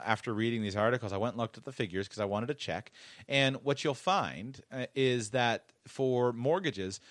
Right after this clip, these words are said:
basically one out of three homeowners in the United States of America ha-, doesn't have a mortgage.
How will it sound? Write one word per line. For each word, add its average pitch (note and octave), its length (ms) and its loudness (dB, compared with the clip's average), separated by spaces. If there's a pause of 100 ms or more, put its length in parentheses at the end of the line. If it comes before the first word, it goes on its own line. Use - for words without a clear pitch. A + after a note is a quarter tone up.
(240)
basically E3 480 4
one C3 300 2
out E3+ 120 2
of B2+ 80 -2
three D3+ 360 -6
homeowners A2 580 -2
in G#2 60 -8
the A2 40 -4
United A2 260 2
States - 260 -6
of G#2 60 -8
America A2 640 -2 (280)
ha-, - 200 0
doesn't D3 280 2
have C3+ 180 0
a A#2+ 80 -4
mortgage. A#2+ 640 -4